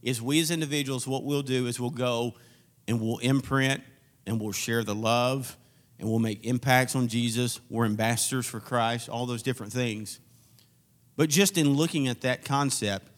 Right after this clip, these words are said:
what am I doing? I'm still keeping people at a safe distance. You know what? I'll touch you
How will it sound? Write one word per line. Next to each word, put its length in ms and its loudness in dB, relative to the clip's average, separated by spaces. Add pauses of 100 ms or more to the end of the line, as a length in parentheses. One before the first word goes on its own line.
(300)
what 160 2
am 100 4
I 80 4
doing? 440 -2 (1600)
I'm 100 2
still 240 0
keeping 360 -2
people 300 -2
at 60 -4
a 40 -4
safe 340 -4
distance. 600 -8 (2000)
You 100 4
know 80 10
what? 120 8
I'll 160 10
touch 400 2
you 420 4